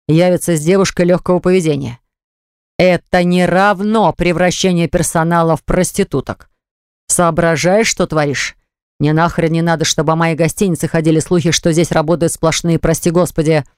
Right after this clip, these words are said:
"Но вы же... Но я же... я это вот так не оставлю",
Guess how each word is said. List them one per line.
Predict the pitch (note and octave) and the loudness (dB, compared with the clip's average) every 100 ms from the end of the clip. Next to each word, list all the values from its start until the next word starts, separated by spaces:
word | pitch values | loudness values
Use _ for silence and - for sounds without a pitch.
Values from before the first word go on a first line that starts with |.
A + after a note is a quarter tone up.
| _ _ _ _ _ _ - | _ _ _ _ _ _ -4
"Но | D3+ E3 | -2 -2
вы | C#3 B2 D#3 | -4 -2 -2
же... | B2 D3 C#3+ C3 _ _ _ - | 0 0 0 -4 _ _ _ -6
Но | D3 | 0
я | D#3+ F#3 F#3 | 2 2 2
же... | C#3+ | 0
я | D#3+ D#3+ D3 C#3+ C#3 D3 F3+ A3+ | 0 2 0 0 -2 -2 0 0
это | G3+ - | 0 -2
вот | F3+ F3+ - | -2 -2 -4
так | - C#3+ - | -10 -10 -6
не | C#3+ | -6
оставлю", | - - D3+ C#3+ C3+ | -6 -4 -2 -2 -4